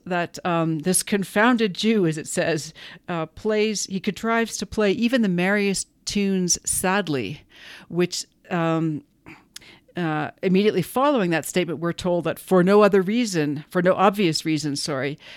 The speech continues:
Yakov little by little begins to conceive a, a general hatred of Jews. So although Chekhov explicitly doesn't offer the transition, I suspect that note might be causal,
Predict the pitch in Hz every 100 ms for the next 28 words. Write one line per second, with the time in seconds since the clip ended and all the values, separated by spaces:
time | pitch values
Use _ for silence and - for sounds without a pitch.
0 | - 185 185 190 175 165 151 - 185 202
1 | 175 165 160 180 180 165 165 147 165 165
2 | 156 185 - 165 - 175 143 156 - -
3 | 156 _ 185 196 190 147 151 185 - 151
4 | 143 135 143 123 101 - - - - -
5 | - - - 165 147 147 - 180 160 208
6 | 208 196 185 196 - 254 254 208 170 170
7 | - 190 - 175 175 156 _ - 185 175
8 | 151 185 214 202 165 - 175 160 156 151
9 | 170 151 151 156 165 - 180 - - -
10 | - - - _ _ - 156 135 - _
11 | 175 165 165 151 139 131 - 156 156 143
12 | 98